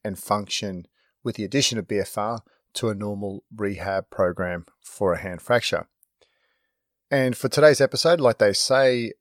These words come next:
variety is the spice of life. So we're gonna take a small break from the miniseries. We're actually gonna go into your questions answered. And although this wasn't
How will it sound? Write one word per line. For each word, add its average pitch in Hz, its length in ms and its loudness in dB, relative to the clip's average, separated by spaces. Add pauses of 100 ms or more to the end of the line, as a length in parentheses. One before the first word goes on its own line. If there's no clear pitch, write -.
(260)
variety 120 380 4
is 107 140 -6
the 101 40 -8
spice - 380 0
of 101 80 -8
life. 127 240 4
So - 100 -4
we're 156 100 -2
gonna 147 100 0
take 123 240 2
a - 20 -2
small 120 340 -2
break 101 380 2
from 113 160 -10
the 107 60 -8
miniseries. 107 680 -4 (260)
We're 175 100 0
actually 151 160 0
gonna 131 180 2
go 120 320 6
into 123 280 -4
your 117 360 -2
questions 104 680 -4
answered. 113 520 -6 (520)
And 131 400 0
although 143 400 2
this 127 320 -2
wasn't 117 380 -2